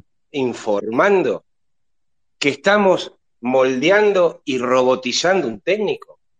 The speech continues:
Si hay que enseñarle a declarar, si hay que enseñarle a manejar, si hay que enseñarle, eh, un montón de cosas,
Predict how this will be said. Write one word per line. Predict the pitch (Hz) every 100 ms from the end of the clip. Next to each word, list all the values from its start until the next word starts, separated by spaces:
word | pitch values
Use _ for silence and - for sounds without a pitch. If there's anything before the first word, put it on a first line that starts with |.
| _ _ _ _ _
Si | - -
hay | 226 226
que | 254
enseñarle | - 160 147 151 139
a | 123
declarar, | 117 113 110 101 90 - _ _
si | - - 135
hay | 190
que | 190 214
enseñarle | 202 160 156 165 165 151
a |
manejar, | 139 123 113 - 98 - _ _ _ _ _
si | - - 139
hay | 214
que | 226 214
enseñarle, | 165 170 170 196 196 196 202 _ _ _ _ _
eh, | 131 127 131
un | 165 156 135
montón | 139 139 202 220
de | -
cosas, | - 127 - 85